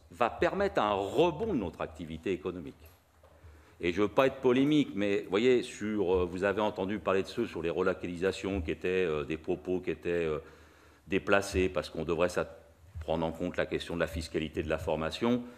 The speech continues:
Je vais pas polémiquer, mais Bridgestone, c'est pas un problème de fiscalité de formation. Et chez moi, par exemple,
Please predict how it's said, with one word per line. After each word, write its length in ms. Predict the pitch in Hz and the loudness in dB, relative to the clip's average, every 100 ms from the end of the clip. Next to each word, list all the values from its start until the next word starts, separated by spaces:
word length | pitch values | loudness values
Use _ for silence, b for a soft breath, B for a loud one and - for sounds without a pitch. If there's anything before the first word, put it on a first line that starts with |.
| B B B - | B B B -20
Je 100 | - | -10
vais 80 | 87 | -4
pas 220 | 98 113 | 2 2
polémiquer, 640 | - 92 87 90 - 127 | 4 2 2 -2 2 2
mais 100 | 104 | 2
Bridgestone, 800 | 82 107 107 120 - 120 101 76 | 0 0 2 2 2 2 2 -2
c'est 160 | 67 87 | -4 -4
pas 180 | - 113 | 0 0
un 60 | |
problème 380 | 107 101 101 92 | 2 0 2 2
de 100 | 87 | 0
fiscalité 600 | 85 98 - 87 85 82 | -4 -8 -4 -2 -2 -4
de 40 | 78 | -2
formation. 640 | 76 76 76 - 127 131 | -2 -2 -4 -2 0 0
Et 120 | 101 | -4
chez 160 | - 117 | 0 2
moi, 260 | 107 113 - | 4 4 4
par 160 | 85 | 2
exemple, 480 | 78 76 123 123 - | 2 2 0 0 -4